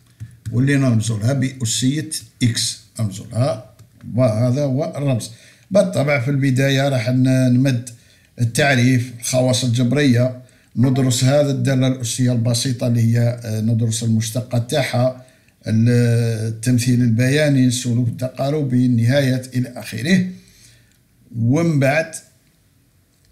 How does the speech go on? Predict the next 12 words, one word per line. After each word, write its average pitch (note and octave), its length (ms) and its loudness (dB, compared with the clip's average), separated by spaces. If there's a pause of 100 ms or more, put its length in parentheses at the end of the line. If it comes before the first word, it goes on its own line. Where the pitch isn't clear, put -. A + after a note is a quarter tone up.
(760)
كيف F3+ 280 0
كيف C#3 180 0
نفس C#3 300 -2
الشيء C3+ 400 -2
راح B2+ 260 -4
نقوم B2 420 0
بحل A#2 500 0
معادلات A#2+ 720 0
ومتراجحات A2+ 840 -2
تح-، - 320 -14
تحمل، A#2+ 420 -2 (200)
آه، G#2+ 320 -6